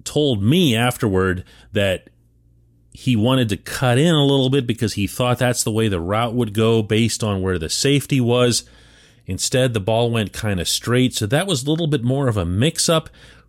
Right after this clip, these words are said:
Whose mix-up is it? You never find that out. Ben took full blame for both of the incompletions.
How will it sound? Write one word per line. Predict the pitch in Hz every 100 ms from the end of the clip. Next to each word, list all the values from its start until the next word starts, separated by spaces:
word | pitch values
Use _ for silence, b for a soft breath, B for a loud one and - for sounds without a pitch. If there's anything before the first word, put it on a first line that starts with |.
| -
Whose | 180 233 208
mix-up | 170 180 170 165 123 -
is | 165 156
it? | 170
You | 110 98
never | 90 110 123 131
find | - 131 127 117
that | 113
out. | 135 147 143 -
Ben | 101 117 113
took | - 95
full | - 101 80
blame | 67 85 73 76
for | - 69
both | 78 80 -
of | 73
the | 73 69
incompletions. | 76 - - 175 196 175 165 135